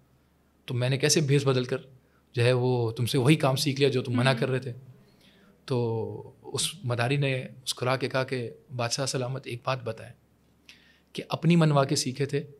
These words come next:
Speaker 1: या मेरी मान के सीखे हो?" मेरा तो लेसन ही ये सिखाने का था कि जब इंसान को सीखना होता है ना, तो वो बादशाह बन के नहीं सीख सकता है, उसे ग़ुलाम बनना पड़ता है।
Speaker 2: इसी तरह तालिब इल्म बन
Speaker 1: जब
Speaker 2: के
Speaker 1: तक
Speaker 2: सीखना
Speaker 1: आप
Speaker 2: पड़ता है।
Speaker 1: टीचर के ग़ुलाम नहीं बनोगे, सीख नहीं सकते।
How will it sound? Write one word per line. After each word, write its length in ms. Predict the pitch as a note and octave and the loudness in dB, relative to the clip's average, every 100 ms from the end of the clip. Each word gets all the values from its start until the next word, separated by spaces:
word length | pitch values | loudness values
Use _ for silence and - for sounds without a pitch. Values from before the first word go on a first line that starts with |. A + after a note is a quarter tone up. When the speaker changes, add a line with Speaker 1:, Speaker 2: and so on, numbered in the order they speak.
| _ _ _ - | _ _ _ -4
Speaker 1:
या 100 | C#3 | 0
मेरी 240 | C#3 C#3+ | 4 6
मान 220 | D#3 B2+ B2+ | 6 4 2
के 120 | B2+ | -2
सीखे 320 | - G#2+ A#2+ | -4 -6 -8
हो?" 200 | G#2+ - _ - - _ _ _ _ _ _ _ - | -10 -12 _ -20 -20 _ _ _ _ _ _ _ -6
मेरा 260 | C#3 C3 F#3 | 0 4 4
तो 100 | F#3+ | 6
लेसन 380 | D3 C#3 G3 G#3+ | 6 6 8 8
ही 60 | |
ये 120 | G3+ G3 | 8 8
सिखाने 380 | D#3 D3+ D3+ | 6 4 4
का 140 | D3+ C#3+ | 4 4
था 300 | - C#3+ - - - - | 4 0 -2 -16 -20 -4
कि 80 | C#3 | 0
जब 260 | B2 D#3 | 4 4
इंसान 420 | C#3+ - C3+ D3+ E3 | 4 2 4 4 2
को 300 | - - D#3 | -4 -2 2
सीखना 420 | - C3+ B2 F#3 | 2 2 2 4
होता 220 | C#3+ C#3 | 4 2
है 60 | C3 | 0
ना, 80 | D3+ - - - | -4 -10 -6 0
तो 80 | |
वो 80 | B2+ | 2
बादशाह 400 | A#2 B2 - E3 | 4 4 6 6
बन 140 | D3+ D3+ | 6 4
के 80 | |
नहीं 100 | D#3 | 2
सीख 200 | D#3 C#3 | 2 0
सकता 260 | - B2+ - | -2 -4 -6
है, 120 | - - _ _ - | -8 -14 _ _ -4
उसे 180 | C3 D3+ | 2 4
ग़ुलाम 320 | B2+ A#2+ B2+ | 6 4 4
बनना 220 | A#2 A#2 | 0 -2
पड़ता 340 | A2+ - - B2 | -6 -10 -12 -14
है। 140 | - _ _ _ _ _ | -16 _ _ _ _ _
Speaker 2:
इसी 240 | B3 B3 B3 | -4 -4 -2
तरह 260 | A#3 A3+ | -2 -2
तालिब 400 | A3 G#3 G3+ G#3 | 0 2 2 0
इल्म 520 | A#3 A3+ A3+ A3 A3+ A3+ _ _ A3 | -2 -4 -4 -6 -8 -12 _ _ -10
बन 240 | G3 G3 | -4 0
Speaker 1:
जब 100 | - | 0
Speaker 2:
के 60 | G3 | 2
Speaker 1:
तक 80 | F#3+ | 4
Speaker 2:
सीखना 200 | D#3+ C#3+ | 6 6
Speaker 1:
आप 160 | C3+ | 4
Speaker 2:
पड़ता 260 | - - - | -2 -6 -6
है। 80 | C3 | -4
Speaker 1:
टीचर 220 | D3 C3+ | -2 -2
के 280 | C3 C#3+ C3 | -4 -4 -2
ग़ुलाम 300 | B2 B2 C#3 | 0 0 0
नहीं 140 | C#3 | -4
बनोगे, 340 | C3 B2+ C3+ | -4 -4 -6
सीख 240 | C3+ - C3 | -6 -8 -8
नहीं 100 | B2 | -10
सकते। 380 | - - - | -12 -16 -20